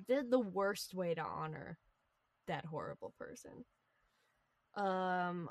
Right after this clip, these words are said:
okay. Then Hannah confronts Dad. It's wonderful. Saying that you love Mom, I see the way you look at her. But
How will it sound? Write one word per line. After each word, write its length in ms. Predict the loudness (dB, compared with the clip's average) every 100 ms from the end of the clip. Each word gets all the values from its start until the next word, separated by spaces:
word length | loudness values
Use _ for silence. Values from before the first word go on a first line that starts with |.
| -8 -10
okay. 480 | -8 -10 -12 -14 -18 _ -20 -20 _ 0
Then 200 | 2 2
Hannah 360 | 0 0 0
confronts 520 | 0 -2 0 -4 -4 -6
Dad. 420 | -4 -4 -6 -10
It's 260 | -6 -8 -8
wonderful. 1800 | -8 -6 -2 0 0 0 -2 -6 -10 -14 -14 -10 -8 -8 -8 -8 -8 -10 -14 _ _ _ _ -20 -12
Saying 400 | -10 -8 -8 -8
that 220 | -8 -6
you 160 | -4 2
love 240 | 2 2
Mom, 420 | 4 6 8 6 2
I 180 | -2
see 240 | -4 -6 -6
the 120 | -6
way 120 | -6
you 180 | -8 -6
look 220 | -6 -6
at 100 | -10 -10
her. 320 | -10 -10 -14 _ _ _ _ _ _ _ _ _ -20 -20 _ _ _
But 380 | -2 0 -2